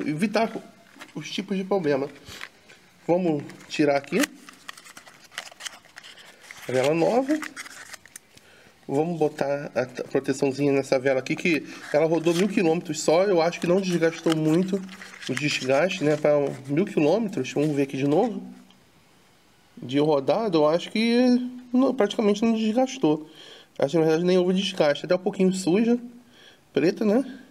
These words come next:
Pretinha, meio fe-, mas eu limpei ela com cara oitenta e tal. Mas pra evitar todos os tipos de problema, vamos trocar a vela, que é um dos procedimentos mais baratos pra ver o problema, porque a moto não está pegando.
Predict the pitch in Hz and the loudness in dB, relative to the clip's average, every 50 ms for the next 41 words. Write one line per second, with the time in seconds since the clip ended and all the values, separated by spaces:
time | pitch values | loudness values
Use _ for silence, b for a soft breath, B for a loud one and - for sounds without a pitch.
0 | B - - 151 - - - 160 170 208 214 196 170 151 147 147 147 - - - | B -4 -4 -4 -2 -2 -2 0 2 2 4 2 2 2 2 0 -2 -4 -8 -12
1 | - - - - - _ _ B B B B B B B B B B B B B | -12 -14 -18 -20 -20 _ _ B B B B B B B B B B B B B
2 | - 131 131 151 156 165 170 156 156 - 143 147 151 135 135 135 139 135 - - | -2 0 2 2 2 4 2 2 2 2 2 4 4 4 4 2 2 0 -4 -8
3 | - - 131 135 139 131 127 - - 123 143 160 160 - - - - 127 143 160 | -2 0 0 2 2 0 -2 0 0 2 2 2 0 -2 -6 -2 0 2 2 2
4 | 175 175 - - - - _ _ - 165 196 247 254 - - - - 208 202 185 | 0 -2 -6 -12 -20 -20 _ _ -4 0 0 2 2 0 -2 -2 0 2 2 2
5 | 180 180 185 - 190 - - B B B B B B B B - 143 143 170 165 | 2 0 -4 -8 -10 -14 -18 B B B B B B B B -2 0 0 0 0
6 | - 156 160 165 - 170 170 165 165 160 - 151 - - 151 151 - 180 170 160 | 0 0 0 0 0 0 0 0 -2 -2 -4 -6 -6 -6 -6 -2 0 0 2 2
7 | 165 175 190 190 180 180 180 190 202 196 185 190 - 165 175 - 170 170 160 143 | 2 2 2 2 2 2 2 2 2 2 2 0 -2 -2 -2 0 0 0 0 2
8 | 151 151 151 170 180 180 170 165 165 165 - 165 160 - 160 156 160 165 165 151 | 2 2 2 2 2 0 0 0 -2 -2 -4 -6 -4 -4 -2 -2 -2 -2 0 0
9 | 156 170 165 185 196 170 165 160 - 175 165 151 160 165 - 151 147 151 156 160 | 0 0 2 2 2 0 0 -2 -2 -2 0 0 0 0 0 0 0 2 0 -2
10 | 151 - 160 - 165 165 - - - 147 156 147 147 147 - 160 160 160 - - | -4 -6 -8 -8 -8 -8 -6 -4 -2 0 2 2 2 0 0 -2 -4 -4 -4 -6
11 | - - 160 190 185 143 135 135 135 | -2 0 0 0 0 0 0 -2 -2